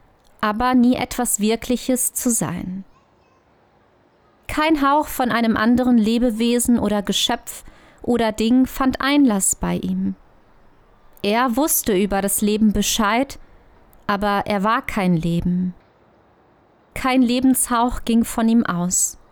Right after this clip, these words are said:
Nur dieses merkwürdige Wissen über die Dinge.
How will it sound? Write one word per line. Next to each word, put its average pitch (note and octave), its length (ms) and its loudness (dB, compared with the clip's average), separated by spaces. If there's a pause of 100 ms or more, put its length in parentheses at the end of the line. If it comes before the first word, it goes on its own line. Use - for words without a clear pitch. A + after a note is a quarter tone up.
(500)
Nur C#4+ 360 4
dieses A#3 360 0
merkwürdige A#3 800 0
Wissen B3+ 480 2 (420)
über A3 320 2
die E3 140 -4
Dinge. F3+ 540 -6